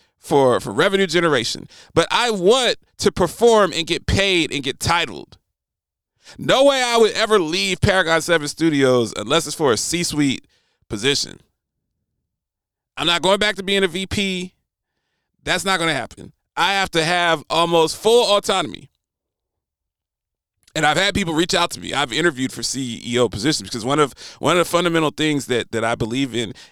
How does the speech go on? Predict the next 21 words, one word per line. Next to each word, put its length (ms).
even 200
if 80
you're 100
very 240
happy 280
with 120
what 100
you're 80
doing, 240
I'm 120
very 180
happy 260
with 100
my 120
consulting 400
practice 380
and 100
obviously 320
the 100
radio 300
show, 300